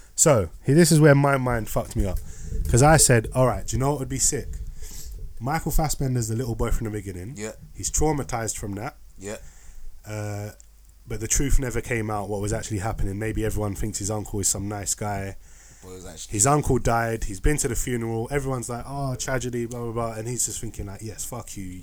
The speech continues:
Speaker 1: dickhead, you're dead."
Speaker 2: Yeah.
Speaker 1: Maybe he, like, his mind, 'cause he's,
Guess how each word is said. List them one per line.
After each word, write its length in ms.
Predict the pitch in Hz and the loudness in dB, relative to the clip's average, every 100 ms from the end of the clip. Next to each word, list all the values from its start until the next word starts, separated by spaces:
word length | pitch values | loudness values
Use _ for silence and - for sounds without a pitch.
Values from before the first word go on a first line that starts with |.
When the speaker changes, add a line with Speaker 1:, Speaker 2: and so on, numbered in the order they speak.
| - | -12
Speaker 1:
dickhead, 340 | 98 92 92 90 | -12 -12 -12 -12
you're 80 | |
dead." 180 | 104 92 | -10 -10
Speaker 2:
Yeah. 140 | 92 85 - - - - - - - - - - - - - | -12 -14 -10 -6 -4 -2 -2 -2 -4 -4 -6 -6 -8 -10 -4
Speaker 1:
Maybe 680 | 117 180 202 123 110 147 - - - - - - - - - - - - - - | 4 6 6 4 2 2 -2 -8 -16 -16 -20 -20 -20 -20 -20 -20 -20 -20 -20 -16
he, 520 | - - 147 143 139 - - | -6 4 6 6 2 -2 2
like, 280 | 135 120 - | 4 4 4
his 220 | 127 117 | 4 6
mind, 500 | 135 165 156 131 - | 8 8 8 6 4
'cause 120 | 156 | 4
he's, 300 | 160 - | 6 6